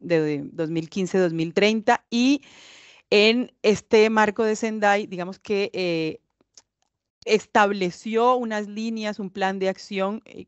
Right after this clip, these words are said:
que, en el que iban a, a, a enmarcarse todas estas, eh, dinámicas de reducción del riesgo de desastres, y el dictamen del Comité Europeo de las Regiones sobre este plan de acción señaló algunos aspectos que me parecen interesantes.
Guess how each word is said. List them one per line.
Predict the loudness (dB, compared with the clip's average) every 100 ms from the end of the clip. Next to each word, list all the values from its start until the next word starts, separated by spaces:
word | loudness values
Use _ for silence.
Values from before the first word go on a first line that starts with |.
| _
que, | -16 -10
en | -10
el | -6
que | -2
iban | 0 2 2
a, | 4 2 0 -4 -6
a, | -8 -6 -2
a | 0
enmarcarse | 0 0 0 2 2 2 -4
todas | -4 -6 -6
estas, | -8 -2 0 0 -2 -8
eh, | -10 -8
dinámicas | -6 -2 0 0 0 -2 -2 -2
de | -4
reducción | -4 -6 -6 -10 -8
del | -6
riesgo | -4 -4 -2
de | -2
desastres, | 2 0 2 -2 -2 -8 -20 -20 -20 0
y | 4 6 4 4
el | 4 6 2 0
dictamen | -6 0 2 2 0
del | -4
Comité | -4 -8 -6
Europeo | -6 -6 -4 -2
de | 0
las | -2
Regiones | -2 -4 -4 -4 -4
sobre | -4 -2 0
este | -2 -2 -4
plan | -4 -2
de | -4
acción | -4 -4 -4
señaló | -2 0 2 2 2 2 0
algunos | -2 -2 -4
aspectos | -4 -4 -4 -6 -8
que | -8
me |
parecen | -4 -2 -2 -2 -4
interesantes. | -4 -2 0 0 0 -4 -6 -12